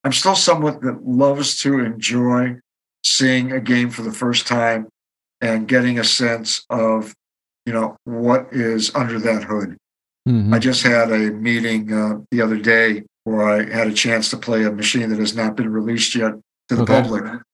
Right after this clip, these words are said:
Speaker 1: and just playing it and getting a feel for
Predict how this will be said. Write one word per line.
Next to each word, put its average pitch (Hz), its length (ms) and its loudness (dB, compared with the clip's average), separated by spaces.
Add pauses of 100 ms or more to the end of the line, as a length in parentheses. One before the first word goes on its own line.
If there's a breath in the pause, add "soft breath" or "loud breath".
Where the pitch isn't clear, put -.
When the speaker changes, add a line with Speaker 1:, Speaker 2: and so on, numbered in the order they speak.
Speaker 1:
and 123 140 2
just 143 240 0
playing 131 360 2
it 135 120 0
and 127 100 -10
getting 117 260 0
a 110 60 -4
feel 123 460 0
for 120 520 -2